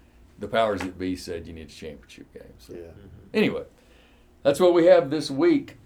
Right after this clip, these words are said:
Speaker 1: folks. So join David and I tomorrow. We're gonna go to Amarillo.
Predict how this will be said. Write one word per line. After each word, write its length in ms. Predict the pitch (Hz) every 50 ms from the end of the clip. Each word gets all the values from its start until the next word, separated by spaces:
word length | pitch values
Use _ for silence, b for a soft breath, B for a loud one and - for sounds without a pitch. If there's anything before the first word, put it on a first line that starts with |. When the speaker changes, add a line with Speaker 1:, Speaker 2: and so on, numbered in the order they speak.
| _ _ -
Speaker 1:
folks. 420 | - - 127 127 127 127 127 - -
So 240 | - - 135 123 117
join 440 | 98 104 131 151 175 202 202 147 113
David 360 | 95 127 123 143 156 160 160
and 120 | 156 143 143
I 180 | 147 151 151
tomorrow. 440 | 143 120 113 117 113 120 127 135 139 135
We're 120 | 120 107
gonna 140 | 110 120 120
go 160 | 117 127 127
to 200 | 123 123 117 104
Amarillo. 800 | 117 123 127 123 120 120 127 131 131 131 131 127 127 135 127 -